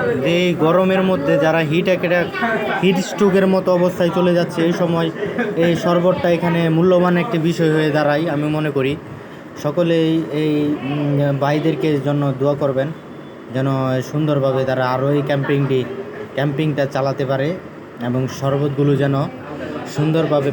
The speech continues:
প্রদান করতে পারে। সবসময় এরকম ভালো কাজ যেন তারা করতে পারে, এটাই আহ্বান করব।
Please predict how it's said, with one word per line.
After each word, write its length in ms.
প্রদান 280
করতে 240
পারে। 300
সবসময় 580
এরকম 460
ভালো 180
কাজ 320
যেন 240
তারা 220
করতে 320
পারে, 260
এটাই 440
আহ্বান 380
করব। 320